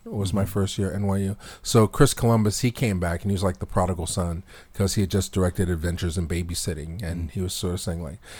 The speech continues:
Speaker 1: "Hey, you know, the rule, uh, you know, the way, the way it works, you know," and every time somebody breaks into the door, they change the combination. So it's like,
Speaker 2: <laughs>
Speaker 1: it's good for, like, one or two people, and then you gotta figure out another way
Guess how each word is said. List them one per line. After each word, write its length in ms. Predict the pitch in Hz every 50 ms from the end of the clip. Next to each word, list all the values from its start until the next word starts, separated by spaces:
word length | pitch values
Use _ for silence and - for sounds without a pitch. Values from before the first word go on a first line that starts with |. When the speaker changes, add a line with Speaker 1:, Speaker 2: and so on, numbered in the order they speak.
| - -
Speaker 1:
"Hey, 180 | - 156 160 139
you 160 | 117 110 104
know, 100 | 95 87
the 100 | 87 87
rule, 540 | 87 98 107 110 110 107 104 101 101 95 - - - - - - - - -
uh, 380 | - 95 95 92 90 87 85 80 -
you 140 | 143 127 110
know, 180 | 104 92 90 85
the 100 | 95 107
way, 200 | 123 127 120 120
the 180 | 95 110 120
way 140 | 123 135 131
it 140 | 120 - 101
works, 600 | 113 123 123 120 98 82 - - - - - - - - -
you 120 | 139 117
know," 140 | 101 95 95
and 200 | 92 110 117 117
every 180 | 113 147 160 160
time 220 | - 165 143 123
somebody 260 | 117 - 139 117 107
breaks 460 | 98 87 82 - 104 101 104 - - -
into 300 | 104 101 98 - - 98
the 120 | 92 92
door, 600 | 82 - 101 101 101 101 107 107 110 110 104 - - - - - - -
they 80 | - 101
change 300 | 92 - - 104 95 -
the 80 | - -
combination. 720 | - 110 95 87 87 85 87 85 - - - - 87 -
So 220 | 95 - - 104 95
it's 260 | 95 95 95 95 -
like, 180 | 110 104 101 - - 104
Speaker 2:
<laughs> 140 | - - -
Speaker 1:
it's 160 | - 107 -
good 160 | - 151 135 -
for, 80 | -
like, 160 | 123 110 104
one 180 | 92 104 113 120
or 60 | 117
two 180 | 113 - - 101
people, 400 | - - 113 107 - 107 98 98
and 100 | 95 98
then 120 | 104 101
you 40 | 98
gotta 160 | 104 101 95
figure 220 | 98 - 113 101 98
out 60 | 95
another 280 | 90 90 92 92 92
way 260 | 92 92 90 90 90